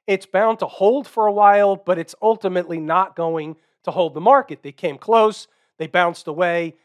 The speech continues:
That's not really a support any longer. So they got there today, they bounced off of it or in the neighborhood today, which brings me to the next set of things.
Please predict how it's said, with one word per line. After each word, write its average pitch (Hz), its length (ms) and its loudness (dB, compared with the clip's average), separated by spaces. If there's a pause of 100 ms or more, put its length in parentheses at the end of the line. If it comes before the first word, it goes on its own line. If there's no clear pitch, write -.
(120)
That's 175 220 -8
not 196 220 0
really 175 300 -6
a 165 80 -6
support 156 540 -10
any 147 180 -10
longer. 165 380 0 (240)
So 226 160 -2
they 208 100 0
got 214 280 4
there 214 140 -2
today, 170 540 -4 (220)
they 151 100 -16
bounced 180 540 -2
off 180 260 2
of 170 80 -16
it 180 140 -2
or 165 180 -2
in 170 60 -8
the 156 80 -10
neighborhood 170 520 -6
today, 147 520 -10 (220)
which 214 280 -4
brings 233 380 0
me 220 320 -6
to 220 160 -4
the 190 120 -2
next 185 360 -2
set 170 320 -4
of 151 120 -8
things. 151 640 -6